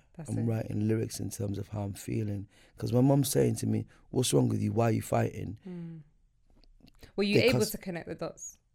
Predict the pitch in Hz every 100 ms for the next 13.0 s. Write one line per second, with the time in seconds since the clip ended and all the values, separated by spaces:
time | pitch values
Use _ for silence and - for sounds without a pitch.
0 | _ - - 175 175 170 170 - - 180
1 | 165 160 - - - 170 170 170 160 160
2 | 170 165 160 156 - 165 170 - 196 190
3 | - _ _ - 196 190 180 175 - 165
4 | - 185 - 165 175 - 180 - 170 165
5 | 165 165 175 165 156 156 165 165 165 160
6 | 135 170 143 139 147 139 - 135 160 -
7 | - 110 - _ _ _ _ _ - 185
8 | 202 190 143 151 123 143 139 139 131 139
9 | 131 123 117 113 _ _ _ _ _ _
10 | _ _ _ _ _ - 127 123 123 123
11 | 117 113 110 120 113 110 107 110 107 -
12 | 107 104 104 110 104 107 - - 180 170